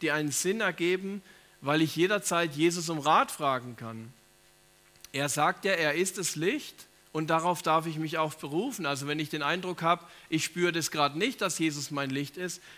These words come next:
dann darf ich ihm das auch sagen und sagen, „Jesus, du hast doch versprochen, also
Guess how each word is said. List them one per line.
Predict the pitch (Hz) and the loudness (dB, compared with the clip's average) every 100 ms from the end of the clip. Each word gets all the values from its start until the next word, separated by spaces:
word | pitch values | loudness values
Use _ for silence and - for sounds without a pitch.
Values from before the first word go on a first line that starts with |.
| - | -8
dann | 139 | 2
darf | 151 156 | 4 4
ich | 160 | 0
ihm | 156 165 | -4 -2
das | 156 | -2
auch | 160 - | -2 -2
sagen | - 190 226 | 4 4 4
und | 190 | 0
sagen, | 151 147 143 | -2 -2 0
„Jesus, | 165 151 139 | 0 0 -4
du | 156 | -2
hast | 143 - | -2 -2
doch | 147 | -8
versprochen, | - 131 - 170 233 185 143 - - | -8 -10 -4 -4 -2 -6 -10 -14 -4
also | 143 147 143 143 | 0 0 0 -4